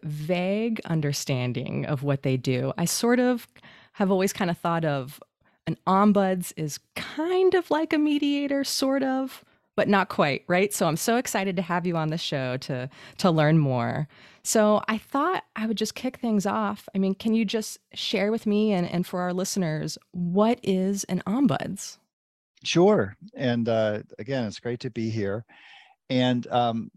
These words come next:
Speaker 2: first thing, you, you got the hard part done, which is pronounce, you know, the proper
Speaker 1: <laughs>
Speaker 2: pronunciation of ombuds. A lot of people added an S or a Z in the middle of it. So you, you got that right. Um, so really, in summary, um,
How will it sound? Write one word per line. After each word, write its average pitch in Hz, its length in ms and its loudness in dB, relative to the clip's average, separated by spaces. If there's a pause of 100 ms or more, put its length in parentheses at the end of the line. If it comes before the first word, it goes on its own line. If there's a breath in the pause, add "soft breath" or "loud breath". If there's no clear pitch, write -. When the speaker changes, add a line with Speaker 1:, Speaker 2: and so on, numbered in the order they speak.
(300)
Speaker 2:
first 160 240 -6
thing, 120 120 -4
you, 110 160 -4
you 110 220 -8
got 151 200 -4
the 110 100 -4
hard 123 360 -4
part 98 260 -6
done, 92 240 -6
which 90 160 -10
is - 140 -10 (160)
pronounce, 110 580 -4
you 127 100 -6
know, 95 200 -2 (360 loud breath)
the 131 100 -4
proper 165 340 4
Speaker 1:
<laughs> - 20 -8
Speaker 2:
pronunciation 113 880 0
of 101 80 -8
ombuds. 95 560 -6
A - 20 -4
lot 107 100 0
of 107 60 -4
people 107 220 -4
added 98 220 -4
an 90 100 -8
S 110 380 -2
or 98 80 -6
a 92 80 -6
Z 101 280 -4
in 95 220 -4
the 92 80 -6
middle 92 240 -4
of 87 80 -4
it. 87 160 -10
So 85 220 -8 (160)
you, 95 220 -8
you 95 60 -8
got 98 180 -6
that 90 200 -4 (240)
right. 92 420 -4 (540 loud breath)
Um, 110 300 4 (200 loud breath)
so 175 220 2
really, 254 480 2
in 139 140 0
summary, 139 840 0
um, 110 460 -4